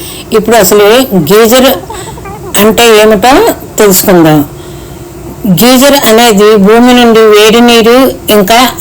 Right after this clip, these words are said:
ఆవిరి బయటకు వచ్చే ఒక వేడి నీటి బొగ్గ. ఇది అగ్నిపర్వత ప్రాంతాల్లో కనిపిస్తుంది. ఎల్లోస్టోన్ నేషనల్ పార్క్ ప్రపంచంలోనే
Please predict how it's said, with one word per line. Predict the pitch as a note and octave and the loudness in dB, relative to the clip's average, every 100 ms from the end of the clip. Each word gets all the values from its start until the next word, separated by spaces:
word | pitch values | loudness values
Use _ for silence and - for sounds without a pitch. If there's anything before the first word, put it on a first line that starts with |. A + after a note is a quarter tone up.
| G3 G3+ | 0 2
ఆవిరి | A3 B3 G#3+ | 2 2 2
బయటకు | G#3 G#3+ G#3 A3 | 2 2 0 -2
వచ్చే | F#3+ A3 G#3 | 0 0 2
ఒక | F#3+ A#3 C4 G#3 | 0 0 2 2
వేడి | G#3 G#3+ A3+ A3 | 2 2 2 2
నీటి | G#3+ G3+ A3 F#3 | 2 0 0 2
బొగ్గ. | F#3 E3 G3 - - - - - - - F#3+ | 2 2 0 0 -8 -16 -16 -16 -16 -2 0
ఇది | A3 C4 - | 2 0 0
అగ్నిపర్వత | G3+ A3 B3+ C4 A#3+ A3 A3+ - | 0 2 2 2 0 0 -2 0
ప్రాంతాల్లో | G#3+ G#3+ G#3 A3 G#3 B3+ A3 | 2 2 2 2 2 2 0
కనిపిస్తుంది. | G3+ F#3 F#3+ - E3+ D#3+ D3 - - - - - G3+ | 0 0 -2 0 0 2 0 -4 -14 -14 -16 -6 -2
ఎల్లోస్టోన్ | G#3+ C4 C4 C#4 C4+ A#3 | 2 2 0 0 2 2
నేషనల్ | A3+ G#3 A#3+ A3+ F#3 | 2 0 0 0 0
పార్క్ | A3 G3 G3+ G#3+ D#4 G4 - - - - - - - - - - - | 0 0 0 2 2 -2 -8 -18 -18 -18 -18 -18 -20 -18 -18 -14 -4
ప్రపంచంలోనే | G#3 G3 B3+ B3 A#3 A#3 A3+ | -2 2 0 2 2 2 2